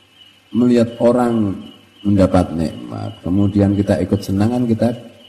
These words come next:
kebagian warisan, dapat bagiannya, dapat warisannya.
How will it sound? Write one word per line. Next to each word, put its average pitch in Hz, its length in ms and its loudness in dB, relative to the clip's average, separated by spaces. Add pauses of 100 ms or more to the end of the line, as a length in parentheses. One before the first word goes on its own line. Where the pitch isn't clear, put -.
(140)
kebagian 80 640 -2 (1800)
warisan, 80 640 -2 (720)
dapat - 320 -6 (400)
bagiannya, 78 480 -2
dapat 76 240 -4
warisannya. 67 640 -8